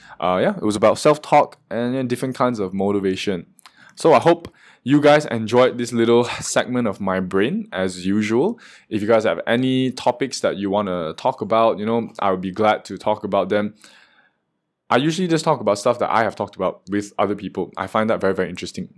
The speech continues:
and stuff, you know, that sparked my own train of thought. So yeah, I'm really glad for you guys tuning in.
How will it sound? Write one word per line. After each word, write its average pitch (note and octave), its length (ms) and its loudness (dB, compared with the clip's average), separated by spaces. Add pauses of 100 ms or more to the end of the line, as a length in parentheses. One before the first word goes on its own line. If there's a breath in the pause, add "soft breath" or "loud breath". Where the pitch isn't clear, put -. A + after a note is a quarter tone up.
(140)
and G2 180 -2
stuff, - 260 0
you G2+ 80 -6
know, A#2 140 0
that F#2+ 320 0
sparked - 480 0
my G2 240 0
own A2 260 0
train G#2+ 240 -4
of E2 100 -10
thought. - 300 -6 (580 loud breath)
So F3 200 0
yeah, F#3+ 260 2
I'm G#2+ 160 0
really C3+ 180 2
glad B2 260 2
for A2 100 -4
you G#2+ 100 0
guys A2+ 280 4
tuning A#2+ 340 -2
in. C3+ 340 0